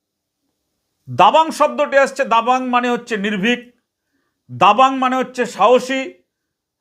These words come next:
দাবাং মানে হচ্ছে অদম্য। তাহলে এখানে দাবাং শব্দটা ব্যবহার করার পরে কি দেখানো হচ্ছে?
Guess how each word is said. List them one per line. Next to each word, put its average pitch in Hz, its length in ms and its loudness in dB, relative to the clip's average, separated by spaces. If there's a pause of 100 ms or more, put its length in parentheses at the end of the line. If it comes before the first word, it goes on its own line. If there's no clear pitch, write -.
(220)
দাবাং 285 420 4
মানে 277 180 -2
হচ্ছে 269 280 -2
অদম্য। 208 720 0 (2250)
তাহলে 254 340 6
এখানে 311 640 2
দাবাং 240 480 4
শব্দটা 294 500 0
ব্যবহার 277 360 2
করার 285 420 2
পরে 269 420 0
কি 269 260 -8
দেখানো 262 340 0
হচ্ছে? 302 300 -2